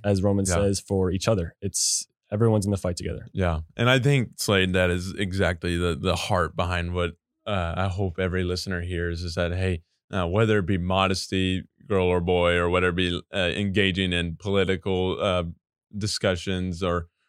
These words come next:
Speaker 2: whatever it may be, the, the, the heart here is that we don't want to engage in any behavior that causes a brother or sister to stumble. You know, that's the last thing I would want to do as a follower of Christ, is for someone to say, like, "Hey, I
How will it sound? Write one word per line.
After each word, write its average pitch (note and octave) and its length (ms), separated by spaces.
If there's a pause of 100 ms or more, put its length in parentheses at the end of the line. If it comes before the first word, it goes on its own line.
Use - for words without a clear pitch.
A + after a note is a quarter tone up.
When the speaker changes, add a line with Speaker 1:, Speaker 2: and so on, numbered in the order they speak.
(160)
Speaker 2:
whatever B2+ 500
it G#2+ 40
may G2 160
be, F2+ 220
the, F2 240
the, G#2 260
the G2+ 160
heart B2 380
here G2 300
is E2+ 160
that F2+ 260
we G#2+ 220
don't A#2+ 220
want G2 320
to G2+ 140
engage F2+ 580 (340)
in G2+ 140
any A2+ 280
behavior F#2 480
that F2 180
causes F#2 400
a F2 100
brother F2+ 440
or F2 80
sister F#2 420
to F2 140
stumble. F#2 580
You G#2+ 120
know, G#2+ 120
that's A#2+ 220
the C3 80
last G#2 300
thing G#2 180
I F2+ 80
would F2+ 140
want G2 220
to G#2 80
do F#2+ 460
as F#2 320 (920)
a A2 40
follower G#2 340
of G2+ 60
Christ, G2 440
is F#2 120
for G2 160
someone G2+ 360
to F#2 80
say, F#2+ 200
like, F2 200
"Hey, G2+ 320
I A2 260